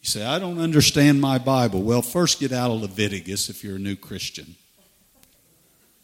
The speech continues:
Go over and read the book of John, or start with Matthew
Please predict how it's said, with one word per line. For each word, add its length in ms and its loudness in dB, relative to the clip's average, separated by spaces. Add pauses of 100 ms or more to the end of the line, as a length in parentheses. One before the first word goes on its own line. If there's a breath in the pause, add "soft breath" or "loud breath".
(280)
Go 120 -10
over 200 0
and 160 4
read 220 6
the 40 6
book 260 0
of 180 -2
John, 560 2
or 80 -6
start 360 -4
with 220 -4
Matthew 760 -4